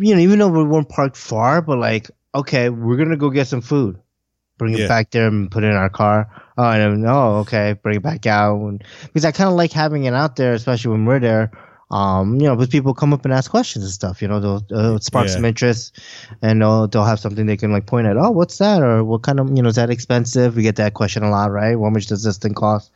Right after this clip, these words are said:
Speaker 2: I guess what's happening now is there's been a couple of locals that, that come in, local kids, and they don't pay, and they just get on the property. And, uh, I guess Fury has had problems with him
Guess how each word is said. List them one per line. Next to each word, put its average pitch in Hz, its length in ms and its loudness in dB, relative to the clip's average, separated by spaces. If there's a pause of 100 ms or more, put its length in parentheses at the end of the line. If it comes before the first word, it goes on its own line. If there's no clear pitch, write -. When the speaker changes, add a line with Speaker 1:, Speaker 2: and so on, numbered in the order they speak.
(140)
Speaker 2:
I 156 80 -2
guess 220 260 -4
what's 190 140 -4
happening 139 460 -2
now 117 280 -2
is 104 160 -4
there's 110 320 -4
been 113 340 -4
a 107 80 -6
couple 117 380 -4
of 104 60 -2
locals 113 460 -2
that, 110 240 -2 (120)
that 107 180 -6
come 110 220 -4
in, 110 340 -4
local 107 280 -6
kids, 101 500 -4
and 95 220 -4 (320)
they 107 100 -2
don't 117 200 -4
pay, 101 340 -6
and 98 100 -10
they 101 80 -10
just 95 240 -12
get 113 100 -4
on 107 120 -4
the 101 80 -4
property. 98 640 -4
And, 95 280 -6 (580)
uh, 101 340 -4
I 113 80 -8
guess 107 240 -6
Fury 110 400 -4
has 98 140 -4
had 101 180 -6
problems 104 420 -4
with 101 160 -2
him 95 280 -8